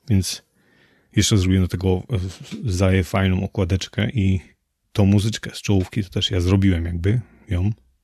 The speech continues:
Więc ewidentnie jest to działanie z mojej strony i w ogóle jakiekolwiek pozytywne emocje to budzi.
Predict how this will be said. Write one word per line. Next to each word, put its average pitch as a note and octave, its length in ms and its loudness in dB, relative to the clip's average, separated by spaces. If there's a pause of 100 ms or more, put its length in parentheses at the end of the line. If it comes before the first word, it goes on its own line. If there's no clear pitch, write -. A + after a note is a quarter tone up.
(1800)
Więc G#2 280 2
ewidentnie G#2 800 2
jest F#2+ 400 -4
to F#2 300 0 (1040)
działanie G2+ 720 4
z E2+ 60 -4
mojej E2+ 220 -2
strony F#2+ 480 -2
i G#2 380 2
w A2 40 -2
ogóle G#2 180 2
jakiekolwiek G2 500 0
pozytywne F#2+ 460 0
emocje G2 340 2
to F#2 80 -6
budzi. F#2 360 -2